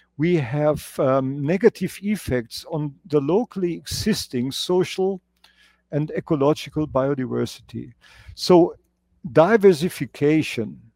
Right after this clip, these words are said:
and respect for the social and in ecological foundations in a given context now is essential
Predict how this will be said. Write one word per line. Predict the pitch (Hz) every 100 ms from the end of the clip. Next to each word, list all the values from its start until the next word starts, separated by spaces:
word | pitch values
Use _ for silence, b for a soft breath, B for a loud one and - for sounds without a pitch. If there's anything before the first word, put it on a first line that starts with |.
| _ b b -
and | 147 143 131 -
respect | 135 170 226 - - 160 117 - - - _ _ _
for | - 156 156 139 131 127 135 147 131
the | 135
social | - - 202 214 - 208
and | 190 175 165 156 -
in | 196 156 - _
ecological | 165 - 160 135 185 - 151 147
foundations | - 143 147 139 147 175 180 - 123 -
in | 185 170
a |
given | 139 104 - 185 131 110 120 _ _ _ _ _ _ -
context | - 208 202 127 107 - -
now | 131 143 165 151 b b b
is | 214 -
essential | 202 - - 175 208 196 - 117 127